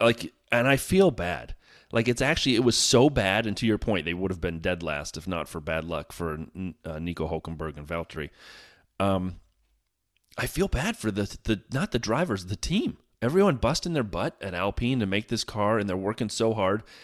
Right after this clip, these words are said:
and it turns out not to be great, and now you gotta double down, and we just found out that their technical director and their head of aerodynamics have resigned. Um, th-, this ship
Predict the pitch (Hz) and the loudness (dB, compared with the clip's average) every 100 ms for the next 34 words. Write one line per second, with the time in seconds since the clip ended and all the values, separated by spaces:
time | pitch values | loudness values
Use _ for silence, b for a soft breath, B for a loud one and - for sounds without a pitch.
0 | B 101 98 - 117 113 110 104 104 98 | B -2 0 2 2 2 0 0 -2 -2
1 | 101 92 98 113 104 101 123 131 127 107 | -2 0 0 0 -2 -2 2 2 2 -2
2 | 82 101 104 107 87 82 98 131 B B | -2 -2 2 0 0 0 0 0 B B
3 | B - 104 104 107 131 131 120 110 101 | B -4 0 2 4 4 4 2 2 4
4 | 101 120 98 95 - 87 - - - 123 | 4 4 2 0 0 -2 0 0 0 0
5 | 117 104 101 104 - 113 - 104 113 104 | 2 4 2 2 2 2 4 2 2 2
6 | 110 110 92 98 104 98 85 87 90 117 | 2 2 2 4 4 4 0 -2 -2 -2
7 | - 98 80 85 71 78 85 127 190 b | -2 -4 -4 -6 -6 -6 -4 -6 -8 b
8 | b b b b _ 107 101 95 92 90 | b b b b _ -2 0 0 -2 -8
9 | - _ _ - - 117 101 - - _ | -12 _ _ -20 -16 -14 -10 -12 -12 _
10 | _ _ - - 165 214 - - - - | _ _ -14 -4 0 2 2 0 -2 0
11 | 165 - | 0 -2